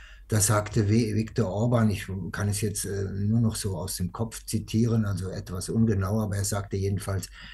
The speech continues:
und das sage ich jetzt ganz langsam, damit man es auch in Brüssel verstehen kann. Wir werden nicht in diesen Krieg ziehen. Wir werden uns nicht dazu bringen lassen, als Ungarn, als ungarisches Volk,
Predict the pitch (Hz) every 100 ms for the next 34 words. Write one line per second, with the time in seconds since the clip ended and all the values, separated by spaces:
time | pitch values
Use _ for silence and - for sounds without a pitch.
0 | - - - - 117 113 - 135 165 -
1 | - 123 127 131 - 113 - - 117 165
2 | - 110 101 135 151 135 104 98 101 117
3 | 120 113 110 107 107 110 101 127 123 135
4 | 120 107 - 147 127 92 90 82 76 -
5 | - - - 107 117 107 135 156 170 160
6 | - 113 113 151 170 - - 120 104 120
7 | 123 135 127 - 147 165 - - - 92
8 | 76 78 98 104 113 151 160 - 131 123
9 | 117 110 170 - 135 120 127 - 107 120
10 | 143 139 135 117 - - - - - 113
11 | - - 147 160 147 143 160 120 104 -
12 | 147 156 151 139 123 110 107 98 - 123
13 | 165